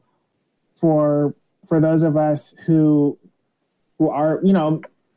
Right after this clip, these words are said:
as people of color, I think it's important to, to practice, um, patience with, with each other and with ourselves, and to practice kindness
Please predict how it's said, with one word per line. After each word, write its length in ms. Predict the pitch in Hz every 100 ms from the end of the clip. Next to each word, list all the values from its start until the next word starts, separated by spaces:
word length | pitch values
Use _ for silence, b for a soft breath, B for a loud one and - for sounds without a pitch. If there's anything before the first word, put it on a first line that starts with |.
| -
as 200 | 165 156
people 320 | 185 185 165
of 140 | 147
color, 300 | - 139 143
I 80 | 165
think 180 | 170 156
it's 120 | 151
important 440 | 151 156 151 156 -
to, 280 | 147 139 - _ _ _ _ -
to 120 | 147
practice, 840 | 156 147 143 - 143 139 135 - _ _ _ _ -
um, 480 | 139 131 127 113 - _ _ _ _ _ _ _ _ _ -
patience 640 | 175 165 196 208 - - - -
with, 340 | 175 175 165 -
with 200 | 180 180
each 200 | 180 -
other 380 | 170 165 185 262 -
and 340 | 156 156 147 123
with 160 | 165
ourselves, 600 | 147 147 - 147 147 170
and 100 | 160
to 60 | 139
practice 340 | 131 143 156 147
kindness 560 | 151 139 143 165 185